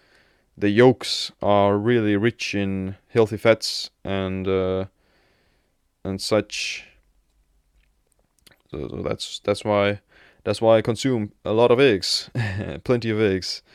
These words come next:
almost every day. And, uh, but I don't do it, like, all the time. I do have, you, you would still want to incorporate some variety every once in a while, and, uh, like, do, do days where you're not consuming certain foods,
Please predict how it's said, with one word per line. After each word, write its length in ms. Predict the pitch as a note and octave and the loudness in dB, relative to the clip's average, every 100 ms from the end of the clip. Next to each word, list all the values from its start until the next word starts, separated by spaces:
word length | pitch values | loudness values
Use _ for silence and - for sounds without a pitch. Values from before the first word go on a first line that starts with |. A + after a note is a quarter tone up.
| - _ _ _ _ - | -20 _ _ _ _ -4
almost 300 | A#2 A#2 C3+ | 0 2 4
every 180 | B2 | 4
day. 320 | B2 A#2 F#2+ G2 _ _ - | 4 2 0 -6 _ _ -6
And, 340 | G#2+ G2+ G2+ | -4 -2 -2
uh, 140 | G2 G2+ | 0 0
but 220 | G2 A2+ | 4 8
I 80 | A#2 | 8
don't 260 | C3 A#2+ | 6 2
do 160 | B2 A#2 | 0 0
it, 220 | G#2 G#2 | 0 2
like, 480 | G2+ F#2+ - - - A2 | 0 0 -6 -18 -6 2
all 160 | A#2 | 4
the 80 | G2+ | 4
time. 400 | - F#2+ F#2+ G2 _ _ _ _ _ _ | 2 0 0 -4 _ _ _ _ _ _
I 100 | - | 0
do 180 | A2 A#2+ | 2 2
have, 200 | A#2 A#2 - | 4 2 0
you, 160 | A2+ G#2 | -6 -4
you 160 | A#2 | 0
would 140 | A#2+ A#2 | 0 0
still 320 | - C3+ A2+ | 2 4 6
want 180 | A2+ G#2 - | 4 0 -6
to 400 | G#2 G2+ G2+ G2 _ _ _ _ | -2 0 0 -4 _ _ _ _
incorporate 580 | - G#2+ C3 - A2 G#2 | -10 4 4 6 4 4
some 260 | - C3+ A2+ | 4 4 6
variety 800 | A2 B2 A#2 G2+ - G#2 G2 - _ _ _ _ _ _ _ - | 8 10 8 6 4 0 0 -6 _ _ _ _ _ _ _ -4
every 220 | A2 A2 | 0 2
once 240 | A2 A2 | 2 2
in 60 | G#2+ | 2
a 40 | |
while, 380 | G#2+ A2 G2 F#2+ G2+ | 4 6 6 2 0
and, 360 | G2 F#2+ F#2 F#2+ | -2 -2 -4 -2
uh, 640 | F#2+ F#2 F2+ F2+ F#2 F2+ - - _ - | 2 2 2 2 0 -2 -8 -18 _ -10
like, 200 | - F#2 _ - _ - | -8 -8 _ -20 _ -6
do, 340 | A#2+ A#2 G#2 | -2 -2 -2
do 340 | - G#2 B2 A2+ | -6 -2 0 2
days 420 | B2 B2+ G#2 F#2+ | 4 4 2 0
where 140 | G#2 | 2
you're 100 | G#2 | 4
not 220 | G#2 A#2 - | 4 2 0
consuming 720 | G#2 - B2+ A#2+ G#2 F#2+ F#2 | -6 -4 -2 -2 -2 -4 -4
certain 340 | - A2 G2+ | -4 -4 -4
foods, 500 | - A2+ F#2+ - - | -6 -4 -4 -8 -14